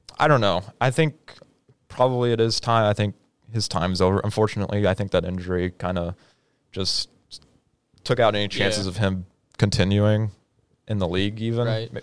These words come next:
Speaker 1: possibly. I hope not. I hope he f-, stays in the league 'cause he's a great defensive player. But, yeah, I, I'm wanting the Thunder to just completely go rebuild. They have a ton of draft picks.
Speaker 2: Right.
Speaker 1: And
Speaker 2: Oh, my gosh.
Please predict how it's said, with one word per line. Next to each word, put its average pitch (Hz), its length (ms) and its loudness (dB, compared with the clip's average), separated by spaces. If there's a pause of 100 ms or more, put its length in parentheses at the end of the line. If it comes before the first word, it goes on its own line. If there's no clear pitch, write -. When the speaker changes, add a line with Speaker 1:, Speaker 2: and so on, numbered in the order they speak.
Speaker 1:
possibly. 117 460 2
I 92 100 4
hope 101 240 0
not. 85 220 0
I 98 80 0
hope 104 180 2
he 87 120 -2
f-, 85 120 -10 (480)
stays 90 300 2
in 87 80 -2
the 85 60 -2
league 90 280 -4 (240)
'cause 92 160 -6
he's 113 140 -2
a - 20 -8
great 104 240 4
defensive 85 420 -6
player. 92 320 -6 (540)
But, - 260 0 (300)
yeah, 95 280 2 (500)
I, 131 280 4 (200)
I'm 120 220 2
wanting 107 320 4
the 104 80 0
Thunder 110 300 2
to 104 140 -8
just 98 280 -4
completely 98 380 -4
go 98 160 -4
rebuild. 98 440 -2
They 98 100 2
have 104 140 2
a - 20 -4
ton 107 200 -2
of 101 80 0
draft 92 280 2
picks. - 420 -2 (160)
Speaker 2:
Right. 110 300 -16 (300)
Speaker 1:
And 90 240 2
Speaker 2:
Oh, 156 120 4
my 117 120 -2
gosh. - 680 -6